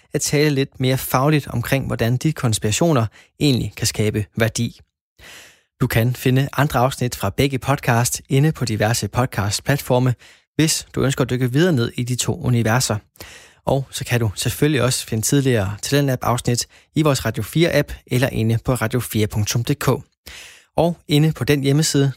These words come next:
der kan du også sende din egen fritidspodcast ind til programmet her, hvis du ønsker at dele den med endnu flere, samt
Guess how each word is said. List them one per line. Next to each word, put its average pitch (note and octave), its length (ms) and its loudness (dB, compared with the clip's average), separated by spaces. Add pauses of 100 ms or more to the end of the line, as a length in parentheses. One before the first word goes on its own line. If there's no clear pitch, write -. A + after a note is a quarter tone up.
der C3+ 60 -4
kan C#3 180 0
du C3 120 2
også B2 140 0
sende A2+ 160 0
din A2 100 -2
egen A#2 200 2
fritidspodcast A#2 840 -2
ind D3 160 0
til - 160 -2
programmet A2+ 560 -2
her, F3 200 2 (540)
hvis - 300 0 (100)
du C3 60 0
ønsker C3 240 2
at - 100 -2
dele C#3 220 2
den A#2 160 0
med G2+ 160 2
endnu C3 180 4
flere, D3 400 0 (120)
samt - 460 -2